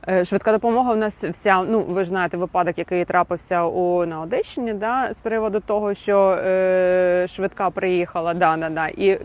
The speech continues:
після цього ж піднялось питання, що, е,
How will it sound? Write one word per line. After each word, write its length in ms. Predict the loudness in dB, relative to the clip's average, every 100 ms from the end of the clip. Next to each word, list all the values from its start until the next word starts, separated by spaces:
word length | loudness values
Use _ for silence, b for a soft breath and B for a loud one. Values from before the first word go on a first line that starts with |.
| -8
після 200 | -8 -4
цього 220 | -2 -2
ж 120 | -4 -12
піднялось 340 | -4 -2 -2
питання, 420 | -6 -4 -4 -4
що, 240 | -6 -4 -6 B B -16 -4
е, 220 | -2 -2